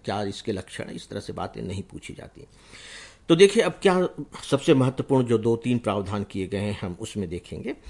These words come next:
पहला तो ये है कि, कि विज्ञापन में जिस तरह की भाषा का इस्तेमाल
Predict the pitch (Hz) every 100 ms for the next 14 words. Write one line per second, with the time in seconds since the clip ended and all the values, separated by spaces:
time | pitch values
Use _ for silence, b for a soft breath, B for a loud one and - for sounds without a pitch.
0 | B B - - 170 214 214 165 139 127
1 | 113 165 160 143 - B B B B B
2 | B - 165 151 131 120 120 147 170 220
3 | 220 214 B B 151 135 156 - 156 151
4 | 151 110 - 127 - 139 110 - - 98
5 | 107 110